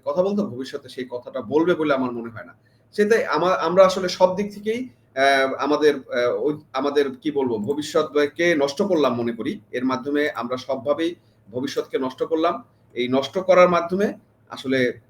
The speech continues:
আহ, দেখা গেছে যে বৃহত্তর দীর্ঘদিনের একটা সম্পর্ক, যে যেখান থেকে ভারত থেকে আমরা লাভবান হতে পারতাম, সুবিধা নিতে পারতাম, সেই সুবিধাগুলো আসলে দীর্ঘদিনের জন্য আমাদের জন্য বন্ধ হয়ে গেল এবং আমরা এই সমস্যাটা দীর্ঘদিন ফেস করতে হবে। তো সুপ্রিয় দর্শক,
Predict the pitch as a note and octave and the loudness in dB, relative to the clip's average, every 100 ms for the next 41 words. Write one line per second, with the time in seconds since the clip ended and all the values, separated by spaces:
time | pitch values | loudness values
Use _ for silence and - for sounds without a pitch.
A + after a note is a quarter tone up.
0 | _ - A#2 A#2+ A#2 C3+ C#3 D3 D3 C#3+ | _ -2 0 2 2 2 4 4 2 0
1 | C3+ A2+ D3+ F#3+ F#3+ E3 B2 - A#2+ F3 | 0 2 6 6 8 4 4 -4 -2 2
2 | G3 G3+ G3+ F#3 E3 D#3+ - D#3+ E3+ E3 | 4 8 8 8 6 0 -4 -4 -4 -2
3 | C3 G#2+ _ _ - B2+ C#3 C3 C3 B2 | -2 -4 _ _ -6 2 2 2 -2 -4
4 | C3+ D#3 D#3 D#3 B2+ D#3+ - F3 E3 D#3+ | -2 -2 0 -2 2 0 0 -2 0 2
5 | D3+ C#3+ F3 F3+ F3 E3+ D#3+ - E3 E3 | 2 6 6 4 2 -2 -4 0 -2 -2
6 | E3 F3+ F3+ F3+ F3+ F3+ G#3+ G#3+ E3 D3 | -2 0 2 0 -2 -6 -8 -10 -10 -8
7 | D3+ D3+ D3 D#3+ E3 C3 C#3 B2+ B2+ C3 | -6 -2 -2 -2 -4 -4 -8 -8 -6 -6
8 | C#3 C#3+ E3 F#3+ B2+ A#2+ A#2+ A#2+ B2+ D3 | -8 -8 -8 -8 -8 -8 -8 -4 -2 2
9 | D#3+ E3+ F#3+ A#3+ - _ _ - C3+ D3 | 4 4 4 4 0 _ _ -2 2 4
10 | D3 C3 D3+ F3+ C#3+ C3+ C3+ C3+ C3 D3+ | 2 -2 2 2 2 -6 -8 -10 -10 -4
11 | E3 B2+ B2 B2+ B2 - G#2+ - G#2+ G2+ | -2 -2 -8 -8 -10 -10 -14 -14 -20 -20
12 | - _ _ _ _ _ - B2+ D3 D#3 | -20 _ _ _ _ _ -10 -10 -4 0
13 | D#3 D3+ D3+ F3+ | 2 2 4 2